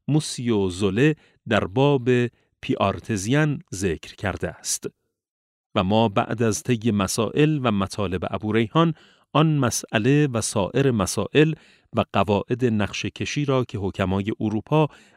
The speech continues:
معمول می‌دارند خواهیم نگاشت تا واضح شود که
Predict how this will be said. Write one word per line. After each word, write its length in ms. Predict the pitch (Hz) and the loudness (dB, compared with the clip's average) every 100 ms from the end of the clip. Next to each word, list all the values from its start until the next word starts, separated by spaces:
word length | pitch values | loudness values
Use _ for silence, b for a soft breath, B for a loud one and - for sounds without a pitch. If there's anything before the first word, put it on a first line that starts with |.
| - | -4
معمول 520 | 104 - 110 98 90 | -4 -2 -4 -2 -2
می‌دارند 760 | 87 87 101 98 143 147 143 - b b | -2 0 0 2 2 2 2 0 b b
خواهیم 580 | - - 90 - 139 147 | -6 -2 -2 2 2 2
نگاشت 640 | 139 127 143 151 151 - - - | 2 2 2 0 -4 -8 -14 -4
تا 180 | 120 98 | 0 2
واضح 360 | 92 85 98 98 | 2 0 -2 -4
شود 360 | - 113 123 | -2 0 -2
که 180 | - 147 | 2 2